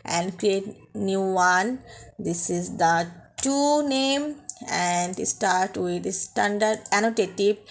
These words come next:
and press continue and I select the color is green and type the line width is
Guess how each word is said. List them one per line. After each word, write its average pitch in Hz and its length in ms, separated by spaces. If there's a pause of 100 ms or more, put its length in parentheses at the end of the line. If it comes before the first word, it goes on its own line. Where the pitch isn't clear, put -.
(260)
and 175 360
press 185 260
continue 277 720 (120)
and 190 520 (100)
I 196 180
select 226 460
the 180 200
color 247 480
is 359 600 (1300)
green 294 640 (280)
and 185 560 (1200)
type 196 380
the 175 480 (680)
line 220 520
width 180 800
is 175 560